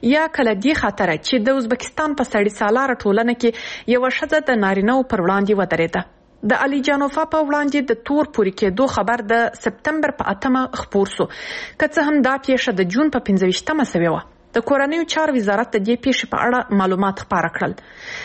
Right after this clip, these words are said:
د دې وزارت د، اه، ویب پاڼې په یوه اعلامیه کې داسې ویل سوي: د جون په پنځه ویشتمه نیټه علي جانوفا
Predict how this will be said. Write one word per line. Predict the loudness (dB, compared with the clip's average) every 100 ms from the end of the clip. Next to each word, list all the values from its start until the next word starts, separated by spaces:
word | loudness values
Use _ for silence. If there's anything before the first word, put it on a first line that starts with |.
| -10 0
د | 2 2 2
دې | 0
وزارت | 2 2 0 0
د، |
اه، | -2 0 0 0 2
ویب | -2 -2
پاڼې | 0 0 0
په | 2 2 2
یوه | 2 2
اعلامیه | 2 2 2 0 0
کې | 0 0
داسې | -2 0
ویل | 0 0 0
سوي: | 0 0 -8 _ _ 0
د | 0
جون | 2 0
په | 0
پنځه | 0 2 2
ویشتمه | 0 -2 -2 2
نیټه | 2 0 0 0
علي | 0
جانوفا | 0 0 0 0